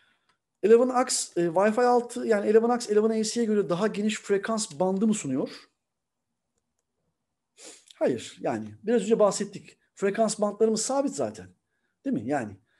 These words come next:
U N I bir, U N I iki, U N I üç, U N I iki Extended bunlar sabit zaten. Ee, Eleven X, Eleven A C'ye göre special system sayısını mı arttırdı? Hayır. Yani yine special system sayının da belli bir sınırı var yani sonuçta. Ee,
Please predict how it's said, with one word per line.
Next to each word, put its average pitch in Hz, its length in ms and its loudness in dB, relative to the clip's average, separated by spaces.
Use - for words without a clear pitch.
U 165 40 -2
N 185 280 2
I 156 60 -4
bir, 180 240 -4
U 165 60 2
N 165 100 0
I 156 40 -2
iki, 160 240 -8
U 156 80 0
N 156 140 0
I 143 40 -4
üç, - 320 -12
U 156 60 -4
N 170 160 2
I 170 40 0
iki 165 160 -2
Extended 160 440 -6
bunlar 196 220 -4
sabit 220 320 -2
zaten. - 300 -18
Ee, 175 360 6
Eleven 240 300 6
X, 233 100 -2
Eleven 226 200 6
A 233 120 4
C'ye 233 160 -2
göre 240 100 0
special 240 360 -2
system 220 220 -4
sayısını 240 320 -2
mı 240 80 2
arttırdı? 170 360 -2
Hayır. 233 400 2
Yani 196 240 0
yine 285 140 4
special 233 320 -4
system - 220 -4
sayının 247 280 -2
da 170 80 -2
belli 233 140 0
bir 226 40 0
sınırı 220 280 -2
var 139 160 0
yani 98 180 -14
sonuçta. - 400 -18
Ee, 147 260 2